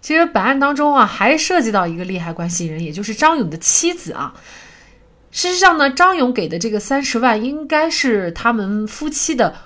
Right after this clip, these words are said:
共同财产。那如果是张勇一个人他要不回来，呃，他的妻子起诉，呃，比如说起诉张勇，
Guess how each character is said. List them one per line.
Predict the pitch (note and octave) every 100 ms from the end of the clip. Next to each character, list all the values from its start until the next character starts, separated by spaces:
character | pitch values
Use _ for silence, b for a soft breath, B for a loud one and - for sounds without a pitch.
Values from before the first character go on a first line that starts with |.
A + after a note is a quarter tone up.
| B
共 | - F#4 A3+
同 | - E3+ F#3+
财 | - F3 F#3+
产。 | B3+ F#3+ F2+ - B B B
那 |
如 | D#4+ G4
果 | B3+
是 | C4
张 | B3+ F4 F#4+
勇 | E4+ F3+
一 | D3+ D#3+
个 | F3 E4
人 | F#3+ D#3+
他 | G#3+
要 | A3+ A#3
不 | E3+
回 | E3+ E3+
来， | D3+ A#2 - b b b b
呃， | - E3+ -
他 | - C4 F#4 F#4
的 | F#4 B3+ G#3+
妻 | - - - A4+ A4
子 | G3
起 | E3+ - -
诉， | E3 - G#3 E3 b b b b -
呃， | F3+
比 | F3 F#3+
如 | G3
说 | B3+ B3
起 | B3 F3+
诉 | E3+ A#3
张 | - B3+ C4+
勇， | G#3 -